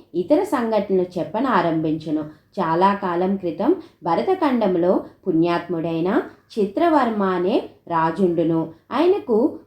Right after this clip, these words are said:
పుత్రులు అనేకులుండిరి. పుత్రిక కొరకు పార్వతిని ప్రార్థించగా ఆడపిల్ల జన్మించెను. సర్వగుణ సంపన్నురాలైన ఆ శిశువునకు పద్నాలుగవ సంవత్సరమున వైధవ్యం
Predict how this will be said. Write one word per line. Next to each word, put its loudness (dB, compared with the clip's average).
పుత్రులు 0
అనేకులుండిరి. 0
పుత్రిక 0
కొరకు 2
పార్వతిని 4
ప్రార్థించగా -2
ఆడపిల్ల 2
జన్మించెను. 2
సర్వగుణ 2
సంపన్నురాలైన 0
ఆ 2
శిశువునకు 2
పద్నాలుగవ 2
సంవత్సరమున -2
వైధవ్యం 2